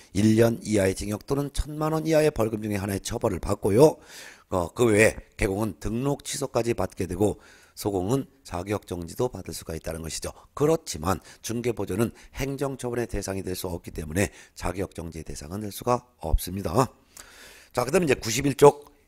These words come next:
양가로 일 번 등록증의 양도 대여 금지를 보겠습니다. 이것도 한 지문이 출제되니까 별표 하나 해놓으세요.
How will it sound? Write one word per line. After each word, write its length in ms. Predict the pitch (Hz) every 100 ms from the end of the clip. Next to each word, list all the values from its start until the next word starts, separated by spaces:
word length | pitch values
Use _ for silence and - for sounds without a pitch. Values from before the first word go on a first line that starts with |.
| _ _ 123
양가로 380 | 127 139 135
일 80 | 120
번 180 | 101 92
등록증의 960 | - 113 131 143 - 147 156 160 - 95
양도 560 | 98 107 110 127 143 135
대여 260 | 104 92
금지를 520 | 85 85 82 110 113
보겠습니다. 600 | - 87 78 - 80 76 -
이것도 380 | 104 110 - 135
한 300 | - 143 139
지문이 280 | 139 147
출제되니까 540 | 143 - - 110 98 110
별표 300 | - 95 95
하나 100 | 90
해놓으세요. 440 | 90 95 87 95